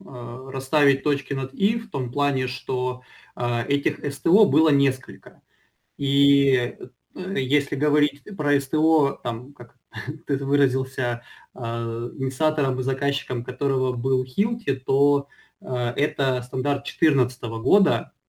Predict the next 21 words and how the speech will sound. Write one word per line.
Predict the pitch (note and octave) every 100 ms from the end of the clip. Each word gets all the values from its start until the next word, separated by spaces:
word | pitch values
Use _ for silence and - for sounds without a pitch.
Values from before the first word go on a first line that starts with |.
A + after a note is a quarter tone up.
| _
э, | - B2+ A#2 A2+
который | A2+ C3 B2
был | A#2 B2+
разработан, | B2 A#2+ C3 B2+ C3 B2 A#2 A2+ A#2
э, | B2 B2 B2+
специалистами | - A#2+ - C3+ B2+ - B2
нижб, | B2 B2+ B2 B2+ F3 G#3 G3+ - _
действительно, | A#2 - C#3+ A#2+ A2+
по | - C3
заказу | B2 B2+ B2 -
Hilti, | - A#3+ - C#3+
и | -
по | A#2+ B2
нему | C3+ E3+
можно | B2+ D3+ C3+ A#2+
было | C3 B2
считать | - D#3+ - _
только, | D3 E3 E3 C3+ B2+ - _ _
э, | C#3+ -
анкеры | C3+ B2+ C3+ B2
Hilti. | A#2+ B2 A2+